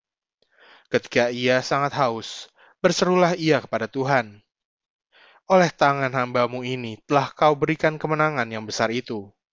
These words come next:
Masakan sekarang aku akan mati kehausan dan jatuh ke dalam tangan orang-orang yang tidak bersunat itu?"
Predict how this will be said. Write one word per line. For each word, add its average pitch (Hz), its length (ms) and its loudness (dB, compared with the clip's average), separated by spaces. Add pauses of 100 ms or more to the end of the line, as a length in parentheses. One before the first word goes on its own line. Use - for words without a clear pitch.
(420)
Masakan 151 480 0
sekarang 139 400 0
aku 135 160 -4
akan 131 240 -2
mati 127 240 -2
kehausan 113 880 -4
dan 139 160 -4
jatuh 143 320 2
ke 147 80 -4
dalam 131 240 0
tangan 135 320 0
orang-orang 127 480 -4
yang 127 80 -10
tidak 135 240 -4
bersunat 143 400 -4
itu?" 147 320 -4